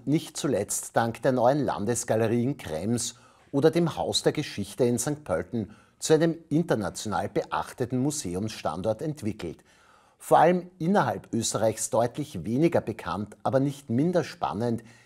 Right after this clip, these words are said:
ist das Museum in Gugging bei Klosterneuburg.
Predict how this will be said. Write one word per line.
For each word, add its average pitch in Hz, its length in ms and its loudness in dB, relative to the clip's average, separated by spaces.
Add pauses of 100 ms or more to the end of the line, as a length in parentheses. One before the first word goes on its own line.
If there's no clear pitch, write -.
(140)
ist - 240 0
das 160 140 -4
Museum 139 680 2
in 147 260 0
Gugging 127 420 0
bei 135 140 0
Klosterneuburg. 113 880 0